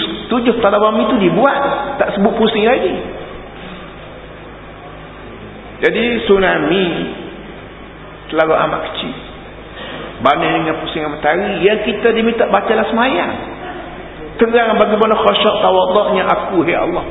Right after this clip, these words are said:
Nak lawan kuasamu buat langit bumi, tak ada kuasa. Maka aku datang, berhenti kerja,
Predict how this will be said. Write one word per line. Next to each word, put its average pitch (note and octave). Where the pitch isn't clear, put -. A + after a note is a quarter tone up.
Nak E3
lawan F#3
kuasamu F3+
buat F#3
langit F#3
bumi, F#3+
tak D3
ada -
kuasa. -
Maka D3
aku D3
datang, C3
berhenti D3+
kerja, C3